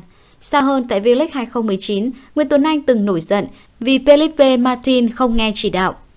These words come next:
Những năm qua tại V-League, Hoàng Anh Gia Lai là một trong số đội bóng thay ngoại binh nhiều nhất. Những người phải chia tay thường không đáp ứng được chuyên môn hoặc không hòa nhập và tìm được tiếng nói chung với đồng đội.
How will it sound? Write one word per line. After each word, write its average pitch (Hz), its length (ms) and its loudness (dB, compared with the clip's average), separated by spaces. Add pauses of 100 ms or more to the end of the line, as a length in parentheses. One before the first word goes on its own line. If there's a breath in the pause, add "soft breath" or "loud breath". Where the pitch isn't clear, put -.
(300)
Những 285 140 4
năm 294 200 2
qua 269 180 2
tại 220 140 -4
V-League, 247 400 2
Hoàng 214 160 0
Anh 220 120 -2
Gia 220 140 -4
Lai 214 220 0
là 202 80 -2
một 190 240 -2
trong 208 240 -6
số 196 320 -4
đội 196 180 0
bóng 180 240 -4
thay 233 220 -4
ngoại 220 140 -4
binh 202 200 -4
nhiều 175 160 -2
nhất. 233 200 0 (680 soft breath)
Những 294 140 2
người 349 160 4
phải 269 140 0
chia 277 200 -2
tay 247 460 -2
thường 262 180 2
không 285 160 0
đáp 285 140 -2
ứng 214 160 -2
được 240 200 2
chuyên 233 220 0
môn 226 220 0 (220 loud breath)
hoặc 277 160 2
không 330 180 2
hòa 285 120 0
nhập 208 320 -4
và 196 80 -2
tìm 208 200 0
được 196 160 -2
tiếng 196 200 2
nói 190 160 0
chung 247 240 -2
với 190 120 -2
đồng 208 180 -2
đội. 202 200 2